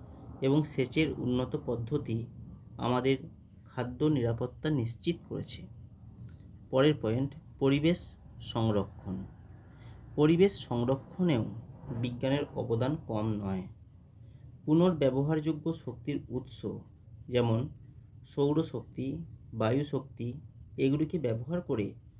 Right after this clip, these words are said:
আমরা পরিবেশ দূষণ কমাতে পারি। এছাড়াও বিভিন্ন গবেষণার মাধ্যমে আমরা বায়ু, পানি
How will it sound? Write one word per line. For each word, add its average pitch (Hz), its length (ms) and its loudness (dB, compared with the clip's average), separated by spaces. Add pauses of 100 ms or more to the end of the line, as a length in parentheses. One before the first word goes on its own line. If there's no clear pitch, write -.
(360)
আমরা 139 240 4
পরিবেশ 139 520 0
দূষণ 123 320 -4
কমাতে 117 400 -4
পারি। 98 320 -6 (880)
এছাড়াও 135 580 -2 (280)
বিভিন্ন 156 500 0
গবেষণার 127 540 0
মাধ্যমে 120 640 -2 (720)
আমরা 127 480 0 (220)
বায়ু, 117 540 2 (300)
পানি 113 460 2